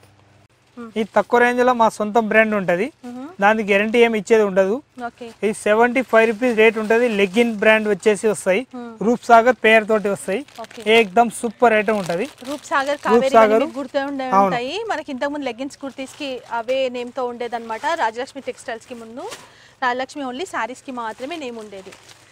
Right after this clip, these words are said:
Speaker 2: ఇదైతే లెగ్గిన్ దానిలో రూప్ సాగర్ మా సొంత బ్రాండే కానీ దానికి
Speaker 1: బాగుంది
Speaker 2: సెవెంటీ ఫైవ్
Speaker 1: క్వాలిటీ
Speaker 2: రూపీస్
Speaker 1: కూడా.
Speaker 2: రేటు.
Speaker 1: చాలా
Speaker 2: అవి
Speaker 1: బాగుంది.
Speaker 2: క్వాలిటీ అంతా బాగుంటాయి కానీ దీని ద-, దాని
Speaker 1: గ్యారెంటీ
Speaker 2: తగ్గట్టు
Speaker 1: అనేది
Speaker 2: రేట్
Speaker 1: ఉండదు.
Speaker 2: తగ్గట్టు ఐటమ్
Speaker 1: అవును.
Speaker 2: ఉంటది.
Speaker 1: ఆ.
Speaker 2: విత్ నాడా తోటి వచ్చేసి వస్తాయి.
Speaker 1: ఓకే.
Speaker 2: దీనిలో కలర్ చార్ట్ అయితే ఇక్కడ నుంచి ఇక్కడ దాకా మొత్తం కలర్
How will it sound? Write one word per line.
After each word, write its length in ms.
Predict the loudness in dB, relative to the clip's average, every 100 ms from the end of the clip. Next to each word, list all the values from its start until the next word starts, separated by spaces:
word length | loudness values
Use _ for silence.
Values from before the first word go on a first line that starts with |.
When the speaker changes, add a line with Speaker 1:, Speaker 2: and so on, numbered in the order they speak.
| _ -2
Speaker 2:
ఇదైతే 320 | 2 4 4
లెగ్గిన్ 340 | 4 2 2 8
దానిలో 280 | 8 8 2
రూప్ 220 | 0 4
సాగర్ 300 | 6 6 4
మా 160 | 2
సొంత 280 | 2 0 -2
బ్రాండే 400 | 0 2 2 4
కానీ 200 | 2 2
దానికి 260 | 4 4 4
Speaker 1:
బాగుంది 220 | 2 4
Speaker 2:
సెవెంటీ 260 | 2 2 2
ఫైవ్ 80 |
Speaker 1:
క్వాలిటీ 260 | 2 2 0
Speaker 2:
రూపీస్ 140 | -4
Speaker 1:
కూడా. 120 | -2 -2
Speaker 2:
రేటు. 280 | -2 -4 -6 _ -16 -10
Speaker 1:
చాలా 180 | -8 -8
Speaker 2:
అవి 60 |
Speaker 1:
బాగుంది. 180 | -2 0
Speaker 2:
క్వాలిటీ 380 | 8 8 8 6
అంతా 280 | 4 8 8
బాగుంటాయి 540 | 10 10 10 8 6
కానీ 240 | 4 0 -2
దీని 240 | -2 4
ద-, 40 |
దాని 160 | 6 6
Speaker 1:
గ్యారెంటీ 320 | 6 6 6
Speaker 2:
తగ్గట్టు 180 | 6 6
Speaker 1:
అనేది 160 | 6 6
Speaker 2:
రేట్ 160 | 6
Speaker 1:
ఉండదు. 120 | 6
Speaker 2:
తగ్గట్టు 200 | 4 8
ఐటమ్ 260 | 6 6 0
Speaker 1:
అవును. 60 | 0
Speaker 2:
ఉంటది. 280 | 0 -2 -6 -20
Speaker 1:
ఆ. 80 | -12 -2
Speaker 2:
విత్ 140 | -2 2
నాడా 260 | 6 8 8
తోటి 260 | 8 6
వచ్చేసి 380 | 2 2 0 2
వస్తాయి. 320 | 0 0 -6 -8 _ -14
Speaker 1:
ఓకే. 220 | -12 -2
Speaker 2:
దీనిలో 200 | 2 4
కలర్ 300 | 6 8 8 10
చార్ట్ 200 | 8 8
అయితే 280 | 6 4 0
ఇక్కడ 220 | 4 6
నుంచి 260 | 6 4 -4
ఇక్కడ 220 | 0 4
దాకా 220 | 6 6
మొత్తం 240 | 4 0 2
కలర్ 260 | 4 4